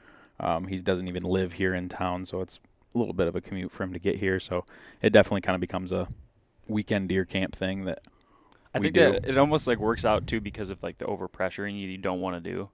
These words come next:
Speaker 1: Mm-hmm.
Speaker 2: It seems to be, it seems to be ideal.
Speaker 1: Yeah, 'cause if I, like, you know, if I make it out to the property that I spent most of my time on at my parents', I make it out there a couple nights a week during the actual week.
Speaker 2: Mm.
Speaker 1: And then, you know, he, if he invites me out there during the, uh,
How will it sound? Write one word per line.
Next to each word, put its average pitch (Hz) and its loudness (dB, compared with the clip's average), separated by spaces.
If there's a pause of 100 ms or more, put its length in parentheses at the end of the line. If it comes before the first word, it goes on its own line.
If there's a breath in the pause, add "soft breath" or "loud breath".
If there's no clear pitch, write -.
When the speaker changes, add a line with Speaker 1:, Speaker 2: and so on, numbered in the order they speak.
Speaker 1:
Mm-hmm. 113 2 (100)
Speaker 2:
It - -6
seems 139 0
to 113 -6
be, 104 -2 (520 loud breath)
it 113 -4
seems 131 0
to 123 -4
be 107 -2
ideal. 90 -2 (120)
Speaker 1:
Yeah, 139 10
'cause 107 0
if 110 4
I, 107 8 (100)
like, 95 0
you 104 -8
know, 92 0
if 90 -4
I 95 6
make 92 0
it 92 2
out 92 2
to 90 -2
the 87 -6
property 92 0
that 90 0 (320)
I - -6
spent - -4
most 95 -6
of - -18
my 90 -4
time 107 0
on 98 -2
at - -2
my 92 -4
parents', 98 -2
I - -4
make 95 -4
it 95 0
out 92 0
there 98 2 (680 loud breath)
a - -20
couple 101 4
nights 95 -2
a 98 -2
week 92 -2 (220)
during 104 2
the 92 2
actual 92 2
week. 98 0
Speaker 2:
Mm. 107 -8 (140)
Speaker 1:
And 98 -4
then, 95 -2
you 95 -6
know, 98 -4
he, 95 -4
if 92 -4
he 101 -2
invites 95 -2
me 90 -4
out 95 -4
there 95 0
during 92 -6
the, 92 -4
uh, 92 -6